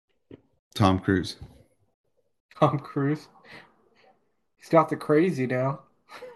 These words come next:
Speaker 1: Mm-hmm. And he's got the height.
Speaker 2: Dude.
Speaker 1: Dude. And you know
Speaker 2: Keanu
Speaker 1: Tom Cruise, you know, when Tom Cruise goes full, he goes full meta. Like, he'll, I mean, you, if you cast him as Wolverine,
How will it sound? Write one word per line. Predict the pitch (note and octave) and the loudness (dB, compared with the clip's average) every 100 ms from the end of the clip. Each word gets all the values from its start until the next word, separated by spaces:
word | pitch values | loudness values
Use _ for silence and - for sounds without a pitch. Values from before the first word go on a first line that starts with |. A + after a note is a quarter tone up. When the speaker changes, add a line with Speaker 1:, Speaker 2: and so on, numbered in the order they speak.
| - - | -6 2
Speaker 1:
Mm-hmm. | A2+ G#2+ G#2 G#2+ A2 A2 B2+ - - | 4 6 4 2 2 4 4 2 0
And | F#2+ F#2+ | 2 4
he's | F#2+ | 2
got | G#2+ F#2+ F#2 | 0 -2 0
the | G2+ | 2
height. | A#2 A#2 - - _ _ _ _ _ _ _ _ _ _ _ _ _ _ | 4 4 0 -10 _ _ _ _ _ _ _ _ _ _ _ _ _ _
Speaker 2:
Dude. | C3+ D#3 F3 D#3 C3 A#2 _ _ _ _ _ - _ _ - | 2 4 6 4 0 -6 _ _ _ _ _ -20 _ _ -12
Speaker 1:
Dude. | G2+ G2 G#2 F#2+ F#2 - | -2 2 4 2 -2 -10
And | - A2 A2 | 2 4 8
you | B2+ | 8
know | A#2+ A#2+ | 8 8
Speaker 2:
Keanu | B2 | 6
Speaker 1:
Tom | E3+ G#2 G#2 | 6 4 4
Cruise, | B2+ A2+ G#2 - | 4 6 2 0
you | C3 A#2 | 6 8
know, | A2 | 8
when | G#2 G#2 | 4 2
Tom | G2 B2 C3+ | 4 6 6
Cruise | C3+ C3 A2+ | 6 4 4
goes | A2+ G2+ F#2 | 2 2 0
full, | - - A#2 A#2 A#2+ B2 _ | -4 2 4 4 2 -4 _
he | - A2+ | 0 2
goes | G2+ F#2 F2 | 4 0 -2
full | - - - G#2+ F#2 | -8 -6 2 4 4
meta. | F#2 E2 - - _ _ _ _ _ _ _ - | 0 -4 -8 -16 _ _ _ _ _ _ _ -2
Like, | A2 F2 | -2 6
he'll, | C3+ B2+ G#2 - G#2+ | 8 8 2 -4 0
I | G2+ | 2
mean, | G2+ | 4
you, | G2+ A#2 - | 4 4 2
if | - F#2+ F2+ | 0 0 4
you | C#3+ | 4
cast | C#3 C3 B2+ - | 6 4 2 2
him | |
as | A#2+ A#2+ | 0 2
Wolverine, | B2 B2 B2 B2+ B2 B2 | 2 2 4 6 4 2